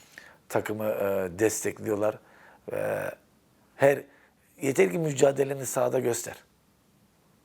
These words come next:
Ha, iyi günün olmayabilir takım olarak. Ama kötü mücadele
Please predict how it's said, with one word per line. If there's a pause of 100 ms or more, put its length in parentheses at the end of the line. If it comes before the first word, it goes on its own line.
(680)
Ha, (440)
iyi
günün
olmayabilir (720)
takım
olarak. (680)
Ama (1800)
kötü
mücadele